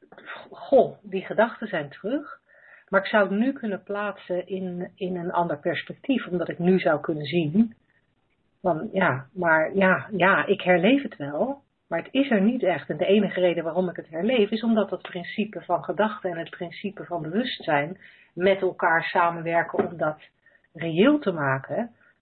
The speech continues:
maar het is niet reëel. En ik vermoed dat als ik dat toen had kunnen zien, dat ik er veel rustiger onder zou zijn. Hè, net als bij zo'n horrorfilm, waar je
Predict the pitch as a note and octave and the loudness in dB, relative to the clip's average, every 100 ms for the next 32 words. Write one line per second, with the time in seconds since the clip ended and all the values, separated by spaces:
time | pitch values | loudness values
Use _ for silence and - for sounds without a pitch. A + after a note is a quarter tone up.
0 | - C#3 F#3+ F#3+ F#3 C4 - A3+ C4+ - | -14 -6 -2 -2 -2 -4 2 2 2 -8
1 | F3+ D#3 D3 C#3+ - _ _ - - - | -8 -8 -10 -12 -20 _ _ -20 -20 -20
2 | - F#3+ G3 G3 G3 F#3 G3+ C#4+ B3+ - | -2 4 4 2 0 2 6 6 4 -4
3 | F#3+ F#3 G3 F#3 F#3 - - F#3+ - - | -2 0 0 0 -8 -12 0 0 0 0
4 | C4+ C#4+ G#3 - E3+ D3+ D3 D3+ G3 A3+ | 2 4 2 0 -10 -10 -10 -8 -6 -6
5 | - - - - G#3 A3 G#3 F#3 F3 D4 | -10 -20 -16 -2 0 0 -2 0 2 2
6 | - - - D#3+ E3 D3 C#3 C3+ C3+ C#3 | 2 -4 -2 -4 -4 -8 -2 -2 -2 -4
7 | B2 A#2 A#2+ _ _ _ _ - B3 C4 | -6 -8 -16 _ _ _ _ -4 2 4
8 | G#3+ A3+ G#3+ G3+ - F3 F#3 F3+ F3 E3 | 4 4 0 -2 -4 -4 -2 -2 -6 -6
9 | G#3+ D4+ A3+ D3+ - E3 D3 D3+ F3 E3+ | -2 0 0 -2 -8 -10 -8 -6 -4 -2
10 | E3+ E3 | -2 -4